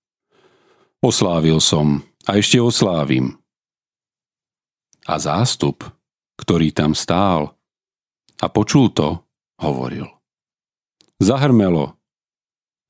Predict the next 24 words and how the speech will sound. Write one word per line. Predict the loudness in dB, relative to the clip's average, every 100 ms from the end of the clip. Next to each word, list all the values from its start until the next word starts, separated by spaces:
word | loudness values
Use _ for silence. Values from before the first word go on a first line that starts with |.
| _
Iní | -4 -2 -2
povedali: | -4 -6 -4 -4 -4 -6 -8 _ _ _ _ _ _ _ -2
„Anjel | 2 4 4 2
prehovoril | 0 2 2 4 2
k | 2 2
nemu.“ | 2 2 -2 -8 _ _ _ _ _ _ _ _ -6
I | -6
povedal | -4 -6 -4 -4 -2
Ježiš: | -4 -4 -8 -10 -16 _ _ _ _ _ _ _ _ 4
„Nie | 4
pre | 2 2 4
mňa | 4 4
zaznel | 2 2 2 2
tento | 2 2 2
hlas, | 0 -2 -4 -6 -12 -18 -10 -4
ale | -2
pre | 0 0 0
vás. | -2 -4 -8 -14 -18 _ _ _ _ _ _ _ _
Teraz | -2 0 2
je | 2
súd | 4 4 4
nad | 4 2 0
týmto | 0 2 4 2 0
svetom. | 0 0 0 -4 -4 -8